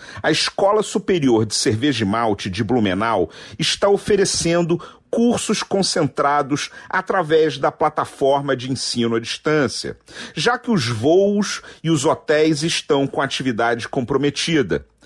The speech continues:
Pra quem ainda não conhece esse tipo de plataforma, ela deixa o curso extremamente viável e se aproxima muito do que acontece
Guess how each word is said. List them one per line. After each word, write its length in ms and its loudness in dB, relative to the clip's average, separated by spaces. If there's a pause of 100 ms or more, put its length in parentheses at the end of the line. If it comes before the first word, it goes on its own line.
(320)
Pra 140 0
quem 240 0
ainda 380 2
não 240 2
conhece 600 0
esse 180 -4
tipo 320 -4
de 80 0
plataforma, 880 0 (240)
ela 200 2
deixa 360 0
o 60 -2
curso 580 -2 (240)
extremamente 1500 0
viável 720 2 (180)
e 100 0
se 160 0
aproxima 760 0
muito 680 2
do 120 -2
que 120 -2
acontece 800 0